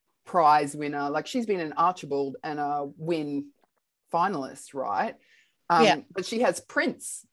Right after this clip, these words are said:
Speaker 1: available at Julia Greenhouse. And interestingly enough, when you jump on Julia Greenhouse or Greenhouse Interiors, there's no mention of her Wynne or Archibald finalist when you read her blurb.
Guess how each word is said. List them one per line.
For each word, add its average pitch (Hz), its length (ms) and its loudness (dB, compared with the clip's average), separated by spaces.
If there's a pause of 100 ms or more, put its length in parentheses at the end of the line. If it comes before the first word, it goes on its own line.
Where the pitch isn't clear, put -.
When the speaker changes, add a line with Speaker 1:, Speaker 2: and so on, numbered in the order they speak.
(140)
Speaker 1:
available 151 540 0
at - 100 -4
Julia 147 300 -4
Greenhouse. 170 580 -2
And 160 140 -10
interestingly 185 600 -4
enough, 165 340 0
when 185 220 -6
you 175 100 -4
jump 190 320 0
on 156 360 -2 (420)
Julia 156 280 0
Greenhouse 226 520 -2
or 151 80 -2
Greenhouse 202 520 0
Interiors, 180 720 -2 (920)
there's 233 160 0
no 262 120 0
mention 185 360 -2
of 131 120 -6
her 147 140 -4
Wynne 147 440 -6 (480)
or 143 140 4
Archibald 139 540 -2 (300)
finalist 156 400 0
when 143 120 -6
you 143 120 -4
read 143 200 -2
her 160 120 -4
blurb. 165 540 -2